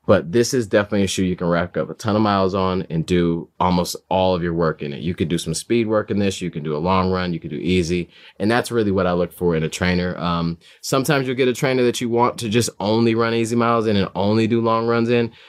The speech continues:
But for me, like, I do so many different ranges, and there's so many people that do so many different ranges of types of running,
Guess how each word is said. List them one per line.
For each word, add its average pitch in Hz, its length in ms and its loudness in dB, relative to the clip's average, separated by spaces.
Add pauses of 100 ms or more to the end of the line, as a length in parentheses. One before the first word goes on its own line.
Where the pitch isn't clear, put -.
(120)
But 107 100 -2
for 117 160 -6
me, 120 280 2
like, 107 180 0
I 101 120 -2
do 107 120 0
so 104 240 2
many 104 160 2
different 90 320 -2
ranges, 98 420 2
and 95 120 0
there's 92 120 0
so 120 80 2
many 104 120 4
people 98 240 -4
that 90 180 0
do 95 160 2
so 95 180 2
many 95 140 0
different 90 300 -8
ranges 92 560 0
of 85 320 -6 (480)
types - 340 0
of 110 140 -4
running, 123 320 2